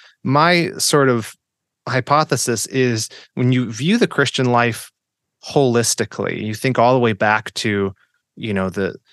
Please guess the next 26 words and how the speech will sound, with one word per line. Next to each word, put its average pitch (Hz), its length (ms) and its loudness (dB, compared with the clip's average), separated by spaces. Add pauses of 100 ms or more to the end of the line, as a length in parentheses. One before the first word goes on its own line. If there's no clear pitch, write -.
(360)
created 127 360 2
in 120 100 2
the 117 120 2
image 110 280 0
of, 104 200 -6 (120)
of 107 200 -4
God, 101 360 2 (140)
you 101 160 -8
know, 98 260 -6
called 123 280 2
to 120 60 -6
be, 104 260 -2 (220)
be 104 80 -8
fruitful, 110 400 -2
multiply, 107 400 0
fill 104 220 -4
the 101 140 -2
earth, 101 200 0
to - 180 -8
subdue 107 320 -4
it, - 140 -2
to 110 120 -2 (300)
this, 117 200 -2
this 120 380 -2
mandate 123 720 0
to 113 340 0